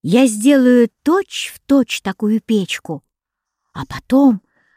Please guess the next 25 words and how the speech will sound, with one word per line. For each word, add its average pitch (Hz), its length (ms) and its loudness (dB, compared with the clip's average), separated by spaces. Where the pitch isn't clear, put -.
выстрою 226 640 0
себе 226 420 0
в 190 100 0
Инсбруке 233 600 2
дом 196 440 2
на 185 100 -2
окраине 208 520 0
города, 185 600 -2
у 254 80 2
реки, 233 480 -4
где 202 220 0
начинается 208 560 -2
каштановая 202 680 -2
роща, 208 480 -2
и 190 100 -2
поставлю 175 760 -4
Гиршфогеля 202 960 0
в - 100 -14
самую 226 600 0
лучшую 180 460 -4
комнату. 156 640 -2
Вот 240 220 0
что - 200 -6
я 156 160 -6
сделаю, 143 560 -6